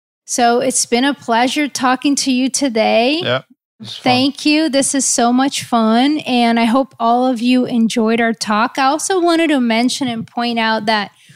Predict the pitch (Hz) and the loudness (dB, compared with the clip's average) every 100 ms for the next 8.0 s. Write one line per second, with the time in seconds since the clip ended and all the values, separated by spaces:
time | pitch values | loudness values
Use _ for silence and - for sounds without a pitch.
0 | _ _ 233 262 294 269 254 247 - - | _ _ -2 0 2 2 0 0 -4 -6
1 | - 285 285 320 269 - 277 269 269 - | -2 0 2 0 -2 0 2 2 0 0
2 | 247 233 233 233 233 226 220 220 - 254 | 0 0 0 0 2 2 0 -4 -2 0
3 | 233 226 214 220 220 - 240 226 220 214 | 0 0 2 2 0 -2 -2 0 0 -2
4 | - 214 214 208 - 277 294 294 247 220 | -2 -2 -2 -6 -2 0 0 0 -2 0
5 | 220 220 226 254 254 302 262 240 220 196 | -2 -2 0 0 0 -2 0 0 2 0
6 | 226 269 240 214 226 269 262 - 240 226 | 0 0 2 0 0 -2 -4 -4 0 2
7 | 220 - 285 294 226 214 175 151 - - | 0 -2 0 0 0 0 0 0 -2 -4